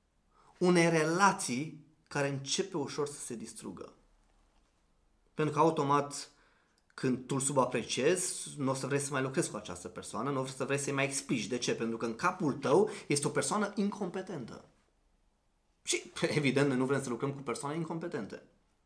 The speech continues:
Și asta te va deranja, te va supăra, te va enerva. Și o să te țină pe loc când vine vorba de a-ți pregăti omul mai departe.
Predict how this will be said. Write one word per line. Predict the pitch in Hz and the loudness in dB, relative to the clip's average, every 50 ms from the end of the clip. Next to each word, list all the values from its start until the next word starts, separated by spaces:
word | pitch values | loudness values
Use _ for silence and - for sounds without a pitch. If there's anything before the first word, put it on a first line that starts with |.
| _ _ _ _ | _ _ _ _
Și | - - | 6 8
asta | 233 - 247 | 8 8 8
te | 214 247 | 10 12
va | 233 233 | 12 12
deranja, | 226 226 214 214 214 208 233 214 156 107 | 12 12 10 8 8 10 10 10 10 10
te | - - - - 180 | 8 2 -2 2 6
va | 185 - | 6 6
supăra, | 180 - 208 175 - 202 202 202 151 123 | 6 6 2 2 4 8 10 10 10 10
te | - - | 8 6
va | 175 170 170 170 - - | 6 6 6 6 6 4
enerva. | 202 196 202 208 208 196 185 185 175 175 196 202 175 123 - - - - - _ _ _ _ _ _ _ _ _ _ _ _ _ _ - - - | 4 4 6 6 4 4 2 0 2 6 8 10 10 8 8 4 -4 -14 -20 _ _ _ _ _ _ _ _ _ _ _ _ _ _ -20 -12 -2
Și | - - | 4 6
o | 185 | 6
să | 175 180 | 6 6
te | 175 156 | 4 2
țină | - - 240 269 269 | 4 2 4 4 4
pe | - 269 - 214 | 4 4 6 8
loc | 208 233 226 185 - - | 10 10 10 10 8 4
când | - - 165 156 | 0 0 0 2
vine | 147 165 190 190 175 | 2 2 2 0 0
vorba | 156 170 185 180 175 170 | 0 0 4 6 6 6
de | 165 156 156 151 151 151 - - - - - - - | 8 6 6 4 4 0 -6 -14 -18 -20 -20 -14 2
a-ți | - 143 151 165 165 - - - | 6 6 6 8 6 2 -2 0
pregăti | 156 156 147 139 147 143 143 147 165 | 2 2 2 4 2 2 2 2 0
omul | 160 151 151 143 | 2 2 0 -2
mai | 143 131 131 | -2 -4 -4
departe. | 135 131 131 120 101 - - - | -6 -8 -8 -10 -10 -12 -14 -18